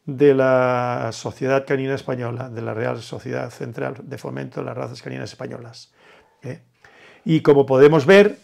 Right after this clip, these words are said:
también, que lo he leído, eh, en el libro anterior, digo, en el vídeo anterior, que el perro de pelea cordobés es un producto de mastín español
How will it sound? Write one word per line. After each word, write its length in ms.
también, 720
que 100
lo 140
he 80
leído, 580
eh, 400
en 80
el 120
libro 240
anterior, 400
digo, 220
en 60
el 100
vídeo 240
anterior, 640
que 460
el 200
perro 320
de 120
pelea 340
cordobés 800
es 180
un 160
producto 560
de 120
mastín 360
español 680